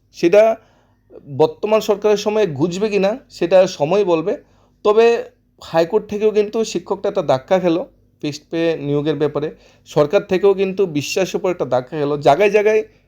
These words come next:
টেট পাস শিক্ষকরা একটার পর একটা নেগেটিভ ধাক্কা বা বড় ধরনের ধাক্কা খাচ্ছে। কোথায় কোনো নেতা, মন্ত্রী বা আধিকারিকরা এই যে অভিশাপ, ফিক্সড পের অভিশাপ তুলে দেওয়ার ব্যাপারে কোনো পজিটিভ নিউজ বা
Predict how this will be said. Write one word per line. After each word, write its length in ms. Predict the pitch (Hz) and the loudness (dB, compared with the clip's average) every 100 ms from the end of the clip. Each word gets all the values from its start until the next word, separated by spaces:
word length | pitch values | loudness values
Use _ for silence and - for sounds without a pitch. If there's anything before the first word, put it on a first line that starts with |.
| _ _ - | _ _ -2
টেট 260 | 190 190 | -2 0
পাস 160 | - 214 - | 0 0 0
শিক্ষকরা 640 | 185 202 190 202 190 - | -4 -4 0 2 2 -2
একটার 280 | 143 - 190 | -12 -6 -4
পর 100 | 185 | -2
একটা 300 | 190 190 202 | -4 -2 -2
নেগেটিভ 500 | 180 135 147 190 220 202 _ _ _ _ 139 | -2 -2 -2 -4 -6 -8 _ _ _ _ -2
ধাক্কা 380 | 135 185 165 151 | -2 0 0 2
বা 140 | 143 135 131 135 143 143 143 - 170 - | 4 2 -2 -10 -18 -20 -20 -20 -10 -2
বড় 180 | 151 | 0
ধরনের 280 | 165 185 185 | 2 2 2
ধাক্কা 300 | 139 135 190 | 2 0 0
খাচ্ছে। 340 | 160 143 - 185 - _ _ | 0 -2 -4 -12 -14 _ _
কোথায় 300 | 208 202 226 220 - - | -4 2 2 2 -6 -8
কোনো 200 | 196 196 | -2 0
নেতা, 400 | 160 156 190 185 | 0 0 2 2
মন্ত্রী 540 | 156 160 160 180 175 | 2 -2 0 2 2
বা 180 | 151 139 135 131 | 4 4 4 2
আধিকারিকরা 580 | 120 147 170 170 - 151 156 - _ _ _ _ _ _ _ | 0 -2 0 -2 -2 -4 -6 -10 _ _ _ _ _ _ _
এই 140 | - 202 | -2 0
যে 140 | 190 196 | 2 2
অভিশাপ, 440 | 175 170 202 - 127 - | 2 0 0 0 -2 -2
ফিক্সড 220 | 170 165 | -6 -2
পের 120 | 202 | 0
অভিশাপ 300 | 175 165 196 - | 2 0 -4 -4
তুলে 160 | 156 | -4
দেওয়ার 200 | 156 151 143 | -2 -2 -2
ব্যাপারে 240 | 123 147 | -6 -6
কোনো 240 | 175 151 180 | -6 -8 -6
পজিটিভ 340 | 127 117 139 170 | -6 -6 -8 -6
নিউজ 240 | 131 147 - _ _ _ | -4 -6 -8 _ _ _
বা 100 | 123 | -6